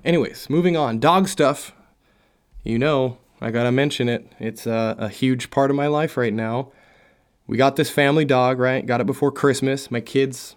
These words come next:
you know, big dream for them. They got their dog, all this. But god damn,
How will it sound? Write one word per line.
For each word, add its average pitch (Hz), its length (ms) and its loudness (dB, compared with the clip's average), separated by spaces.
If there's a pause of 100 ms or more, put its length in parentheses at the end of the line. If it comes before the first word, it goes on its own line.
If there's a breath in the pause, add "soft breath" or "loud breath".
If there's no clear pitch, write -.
you 127 140 -6
know, 127 300 -4 (500)
big 139 200 0
dream 139 300 0
for 135 120 -4
them. 131 340 -2
They 113 100 -4
got 123 220 -6
their 123 100 0
dog, 120 480 -2
all 117 180 -6
this. 120 400 -8
But 120 280 -4
god 147 480 -2
damn, 143 500 4